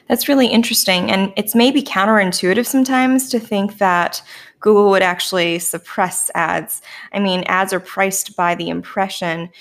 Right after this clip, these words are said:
so that does effectively reduce their revenues, right? Uh, but on the other hand, the success of Google as an ad platform really relies on being able to serve ads effectively.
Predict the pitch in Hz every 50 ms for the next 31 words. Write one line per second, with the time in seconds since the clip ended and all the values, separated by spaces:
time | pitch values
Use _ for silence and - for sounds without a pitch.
0 | - - _ - - - 196 185 175 175 175 180 185 185 185 180 185 196 180 185
1 | 185 202 190 - 180 170 170 - 190 180 180 180 175 165 170 160 - 185 175 165
2 | - - - - 165 160 185 208 214 190 180 180 - - - - - - - 214
3 | 190 175 170 175 170 - _ _ - - - - - - _ - 180 175 - 208
4 | 214 214 220 226 277 302 349 311 240 208 233 226 226 226 226 220 - 226 - -
5 | 226 208 208 - 208 185 - 214 202 214 208 196 185 - 185 185 180 180 180 180
6 | - - 247 285 277 269 220 196 - - - 196 185 180 180 190 214 220 233 240
7 | 226 220 202 196 185 175 170 175 196 240 233 233 226 202 196 180 180 180 180 180
8 | 175 - - 175 170 - - - 220 214 208 202 - 175 165 165 165 - - -
9 | - - 190 196 214 208 - 190 - 170 170 160 156 156 160